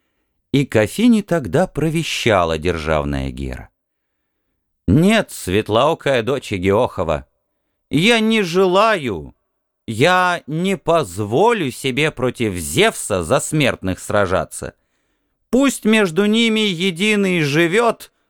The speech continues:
а другой погибает, как предназначено. Зевс, совещаясь с собственным сердцем,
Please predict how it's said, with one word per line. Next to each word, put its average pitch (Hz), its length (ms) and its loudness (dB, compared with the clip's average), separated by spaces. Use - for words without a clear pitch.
а 208 140 2
другой 190 480 2
погибает, 160 840 0
как 123 260 -4
предназначено. 127 880 -2
Зевс, 107 760 0
совещаясь 147 920 0
с 147 140 -2
собственным 147 840 -2
сердцем, 180 600 -2